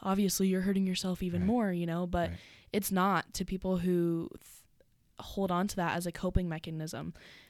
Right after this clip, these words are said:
Speaker 1: And I don't think it's right to bash anybody for doing that, but just
Speaker 2: Absolutely.
Speaker 1: just, um, encouraging them to find a healthier way to do so is the right way to go. And I feel like that, that varies for every person. For me, it varies.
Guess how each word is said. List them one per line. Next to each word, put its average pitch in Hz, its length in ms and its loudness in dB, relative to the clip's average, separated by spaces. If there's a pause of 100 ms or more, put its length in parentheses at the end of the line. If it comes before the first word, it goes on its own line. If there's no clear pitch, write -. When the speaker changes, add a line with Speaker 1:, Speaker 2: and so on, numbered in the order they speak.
(140)
Speaker 1:
And 170 560 -2 (500)
I 185 100 0
don't 190 180 0
think 214 160 -4
it's 202 120 -4
right 185 180 -2
to 180 60 -8
bash 165 360 -2
anybody 170 320 -2
for 170 160 -6
doing 165 380 -2
that, 208 500 -2
but 180 160 2
just - 300 -2
Speaker 2:
Absolutely. 87 400 -8 (260)
Speaker 1:
just, 196 420 0 (100)
um, 180 360 0
encouraging 233 600 2
them 202 160 2
to 190 100 -4
find 185 300 -2
a 175 40 -2
healthier 180 500 -2
way 170 160 2
to 175 140 -4
do 170 240 -2
so 226 380 0 (520)
is 175 140 0
the 175 100 2
right 175 180 2
way 180 100 0
to 180 80 0
go. 170 260 0
And 175 100 -2
I 175 80 0
feel 202 180 0
like 196 180 2
that, 185 140 -2
that 175 280 0
varies 185 520 0
for 175 400 0
every 180 200 0
person. 160 340 -2
For 190 160 0
me, 202 240 4
it 190 100 -2
varies. 160 460 -2